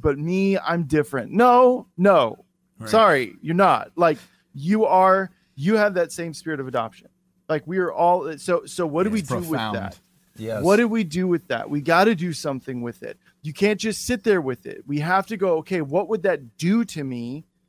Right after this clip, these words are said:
Speaker 1: if I had that <laughs> revelation?" And that revelation for me has always been, like,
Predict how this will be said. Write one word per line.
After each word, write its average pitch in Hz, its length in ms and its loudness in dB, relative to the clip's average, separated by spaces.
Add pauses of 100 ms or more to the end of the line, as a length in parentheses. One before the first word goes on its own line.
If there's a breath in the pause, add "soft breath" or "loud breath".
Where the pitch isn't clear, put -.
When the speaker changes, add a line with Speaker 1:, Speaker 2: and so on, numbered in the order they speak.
(340)
Speaker 1:
if 185 220 0
I 160 120 0
had 175 440 0
that 139 200 2
<laughs> 131 140 -4
revelation?" 156 840 -4 (260)
And 170 160 0
that 262 140 4
revelation 190 520 0
for 156 160 -16
me 175 180 -2
has 165 140 0
always 170 240 -2
been, 160 160 -8
like, 135 220 -6